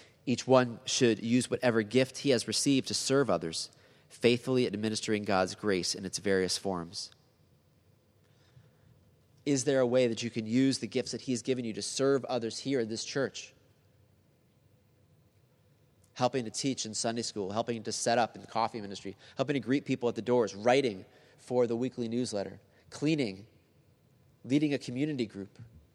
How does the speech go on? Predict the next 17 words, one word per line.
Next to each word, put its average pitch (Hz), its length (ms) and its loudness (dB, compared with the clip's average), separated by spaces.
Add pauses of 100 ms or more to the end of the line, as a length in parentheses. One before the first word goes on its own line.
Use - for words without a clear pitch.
(1900)
praying 147 420 0
for - 180 -6
others, 92 580 -8 (1300)
bringing 139 280 0
a 127 40 -2
meal 131 360 2
to 123 180 -10
others, 92 520 -10 (460)
writing 139 300 2
a 120 40 -2
card 131 540 0 (500)
to - 100 -6
encourage 131 440 0
someone, 92 380 -6 (640)
calling 147 400 2
someone 104 320 -6
and 101 220 -10